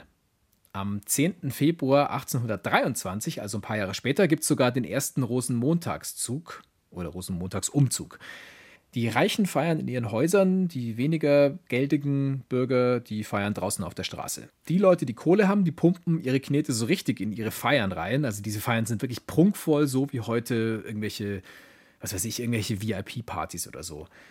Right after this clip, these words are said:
Davon haben aber alle anderen, die eben keine V I Ps sind, nix.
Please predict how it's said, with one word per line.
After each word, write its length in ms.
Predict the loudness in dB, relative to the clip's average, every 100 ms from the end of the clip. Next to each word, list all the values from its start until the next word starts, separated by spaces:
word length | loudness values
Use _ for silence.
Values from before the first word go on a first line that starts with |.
| -20 _ _ _ _ _
Davon 340 | -6 0 0 0
haben 160 | 0
aber 420 | 0 0 -2 -4 _
alle 260 | -8 -6 0
anderen, 400 | 2 2 0 -4
die 140 | -6
eben 140 | -6
keine 260 | -2 0 0
V 60 | 0
I 160 | -4
Ps 320 | -6 -6 -6 -4
sind, 240 | -6 -6
nix. 540 | -8 -6 -4 -6 -8